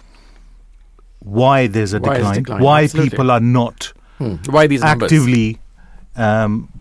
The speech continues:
Speaker 1: looking to, um, get married.
Speaker 2: Hmm.
Speaker 1: What are the reasons?
Speaker 2: So what comes to your mind?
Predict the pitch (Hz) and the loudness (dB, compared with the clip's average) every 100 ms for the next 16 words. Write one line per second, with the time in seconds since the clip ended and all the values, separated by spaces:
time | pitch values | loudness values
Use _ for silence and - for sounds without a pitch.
0 | - 113 139 - 143 123 - 123 110 110 | -10 0 0 2 0 -2 -2 -2 0 -2
1 | 110 - - - - _ - 107 107 - | -8 -16 -20 -20 -20 _ -16 -14 -14 -16
2 | - - - 113 123 110 107 101 - - | -20 -20 -14 -4 0 2 0 0 -4 -8
3 | 107 87 - - - - - - - - | -10 -10 -16 -20 -20 -20 -20 -20 -20 -20
4 | - - 127 127 113 107 107 113 165 - | -20 -2 0 2 2 0 -2 -4 -6 -8
5 | - 147 139 135 127 107 98 - | -6 -4 -4 -6 -8 -8 -8 -12